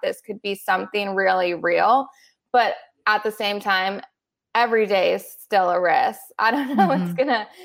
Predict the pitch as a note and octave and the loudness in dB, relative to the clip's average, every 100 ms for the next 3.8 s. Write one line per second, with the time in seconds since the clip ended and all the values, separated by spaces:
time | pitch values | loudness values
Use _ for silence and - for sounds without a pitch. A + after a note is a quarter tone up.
0 | F4 - C4+ C4 B3+ A#3+ F3+ E3 C4 C4+ | -20 -6 0 0 0 -2 0 2 2 2
1 | C#4 C#4 C4+ C#4+ C#4+ E4+ C#4 C4 C#4 C#4 | 2 2 0 -4 -6 -2 -2 -2 -6 -6
2 | C4+ C#4 C#4 C#4 C#4 C4+ - A3 G#3 A3 | -6 -8 -6 -4 -6 -6 -2 -2 0 -2
3 | A3 A3+ A3+ A3+ - A#3+ A#3+ | -2 0 0 -2 -2 0 0